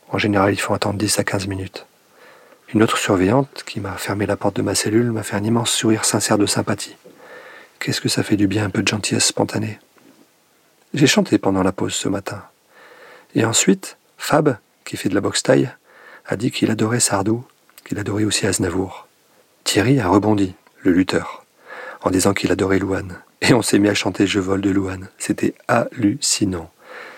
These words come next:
Des tueurs, double meurtre, et cetera, se mettent à chanter Louane.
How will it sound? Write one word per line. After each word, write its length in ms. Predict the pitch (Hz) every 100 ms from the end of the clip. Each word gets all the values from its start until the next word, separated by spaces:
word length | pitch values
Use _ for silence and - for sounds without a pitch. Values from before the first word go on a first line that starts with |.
| - - _
Des 100 | 135
tueurs, 580 | 131 - 104 165 - - _ _ _ _ -
double 340 | 98 92 95
meurtre, 400 | 90 90 98 -
et 60 | -
cetera, 500 | 104 - 104 120 - _ - - - _ -
se 160 | -
mettent 180 | 98 107
à 40 | 95
chanter 280 | - 92
Louane. 400 | 101 95 92 98